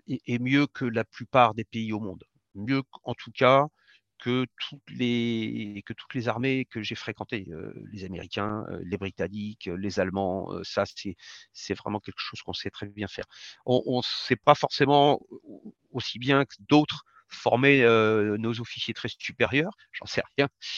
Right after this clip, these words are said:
Mais en tout cas, les cadres de contact, je pense qu'on a, à mon avis, on a, on a parmi les meilleurs cadres de contact au monde. Euh, j'ai un peu perdu la question.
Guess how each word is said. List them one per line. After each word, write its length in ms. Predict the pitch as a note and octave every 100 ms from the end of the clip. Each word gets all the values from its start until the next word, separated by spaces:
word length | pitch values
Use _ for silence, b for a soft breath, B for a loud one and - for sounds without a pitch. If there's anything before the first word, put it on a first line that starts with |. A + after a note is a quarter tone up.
| B B C3+
Mais 120 | B2+
en 100 | D3
tout 140 | -
cas, 180 | - D3+
les 80 | C3
cadres 260 | B2 A#2
de 60 | -
contact, 320 | A2+ - A#2+
je 60 | -
pense 140 | G#2+ -
qu'on 140 | G#2+
a, 120 | A2 - _ _ _ _ G#2
à 60 |
mon 120 | A#2+
avis, 260 | A#2+ C3 D#3
on 140 | A#2+
a, 220 | A#2+ A2+ G#2+
on 100 | A#2
a 80 | A2+
parmi 260 | A2+ A#2
les 80 | A2
meilleurs 260 | A2+ G#2 -
cadres 300 | B2+ A2+ A2
de 40 |
contact 360 | A#2 G#2+ A2 G#2+
au 40 |
monde. 220 | A#2 E3+ B B B B B B _
Euh, 800 | - G#2+ G2+ G2 - - - A1 G#1 A1 - - - _ _ _ _ _
j'ai 160 | F#2 B2
un 60 |
peu 140 | A2 C3
perdu 240 | A#2+ B2+
la 80 | A2+
question. 480 | - - B2+ D3